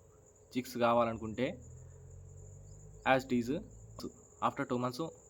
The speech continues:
మీకు డెలివరీ ఇవ్వడం జరుగుతుంది. అలాగే త్రీ మంత్స్ ఓల్డ్ చిక్స్ కావాలంటే మీరు ఇప్పుడు బుక్ చేసుకుంటే మీకు సంక్రాంతి, ట్వంటీ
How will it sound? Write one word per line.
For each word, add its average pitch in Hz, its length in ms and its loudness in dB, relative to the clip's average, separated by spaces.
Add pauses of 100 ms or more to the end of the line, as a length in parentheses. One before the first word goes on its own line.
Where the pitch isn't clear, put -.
మీకు 113 180 -6
డెలివరీ 113 340 0
ఇవ్వడం 107 220 0
జరుగుతుంది. 101 420 -6 (960)
అలాగే 127 320 4 (280)
త్రీ 135 120 2
మంత్స్ 156 260 4
ఓల్డ్ 135 180 2
చిక్స్ 123 280 -4
కావాలంటే 120 440 4 (260)
మీరు 131 340 2
ఇప్పుడు 123 180 -2
బుక్ 120 200 -4
చేసుకుంటే 131 440 0 (1400)
మీకు 139 240 4 (180)
సంక్రాంతి, 139 560 4 (1500)
ట్వంటీ 131 260 2